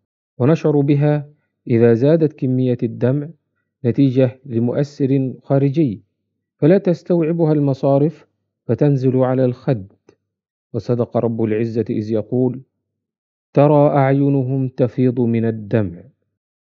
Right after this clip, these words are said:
وإلى هنا نصل إلى الختام، موعدنا في لقاء آخر مع القلب.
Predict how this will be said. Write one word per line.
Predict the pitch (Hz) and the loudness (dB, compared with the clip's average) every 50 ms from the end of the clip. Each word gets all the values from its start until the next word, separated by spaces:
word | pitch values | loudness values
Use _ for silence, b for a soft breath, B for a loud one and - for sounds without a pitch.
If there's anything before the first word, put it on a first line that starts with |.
| _ - | _ 0
وإلى | 131 127 147 156 156 151 | 4 6 6 8 6 6
هنا | 143 143 156 151 120 104 95 92 - - - _ _ - | 6 4 4 4 4 4 2 0 -2 -6 -12 _ _ -10
نصل | - 120 120 127 131 123 - - 120 110 | -6 -2 0 2 2 2 0 0 0 0
إلى | 120 120 120 113 120 | 0 2 2 2 0
الختام، | 110 - - 113 - - 127 131 135 135 139 139 151 151 - _ _ _ _ _ _ _ | 0 -2 -4 -4 0 2 4 4 4 2 2 -2 -6 -10 -18 _ _ _ _ _ _ _
موعدنا | 135 131 135 127 120 135 131 127 127 127 127 123 | 2 4 4 4 4 4 4 4 4 4 4 2
في | 117 - 135 | 2 2 2
لقاء | 123 123 113 - - 127 123 127 120 117 120 | 2 2 2 2 2 2 2 2 0 -2 -2
آخر | - - 131 131 127 - - 143 135 135 127 | -2 0 0 0 0 0 0 -2 0 0 0
مع | 120 120 120 131 | 0 0 0 -2
القلب. | 131 127 - - - 131 107 92 | -2 -4 -2 -2 0 0 0 -2